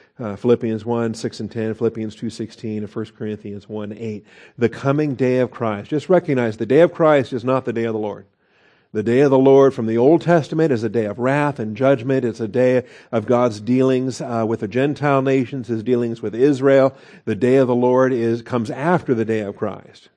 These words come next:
And we want to be clear on that. The rapture precedes the tribulation of Israel. Now,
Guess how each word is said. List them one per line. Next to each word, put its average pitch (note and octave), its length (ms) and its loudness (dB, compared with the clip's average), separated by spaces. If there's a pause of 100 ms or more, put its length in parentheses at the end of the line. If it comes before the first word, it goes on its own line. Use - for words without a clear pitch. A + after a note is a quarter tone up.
And A2 140 -14
we A2 80 -8
want A#2 140 -6
to A2 40 -6
be G#2+ 100 -6
clear A#2 280 -6
on A2 160 -6
that. G#2 200 -8
The G#2 100 -10
rapture A#2+ 400 -6
precedes A#2 640 -8 (320)
the G#2 80 -8
tribulation G#2+ 800 -4 (400)
of A2+ 200 -4
Israel. G#2+ 600 -2 (800)
Now, B2+ 300 0